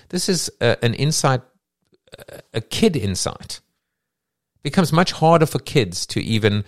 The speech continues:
comprehend and, um, and, and be able to follow when they can't calculate or count.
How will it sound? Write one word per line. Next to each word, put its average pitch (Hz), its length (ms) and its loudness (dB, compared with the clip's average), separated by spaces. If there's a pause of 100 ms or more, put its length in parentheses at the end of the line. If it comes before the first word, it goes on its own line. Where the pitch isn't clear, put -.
(280)
comprehend 113 800 2
and, 87 280 2 (360)
um, 85 400 0 (180)
and, 104 200 0
and 101 180 -4
be 104 60 4
able 104 280 4
to 113 140 -2
follow 95 600 2
when 113 180 4
they 110 140 2
can't 135 560 0 (100)
calculate 113 640 2
or - 140 -6
count. - 560 -4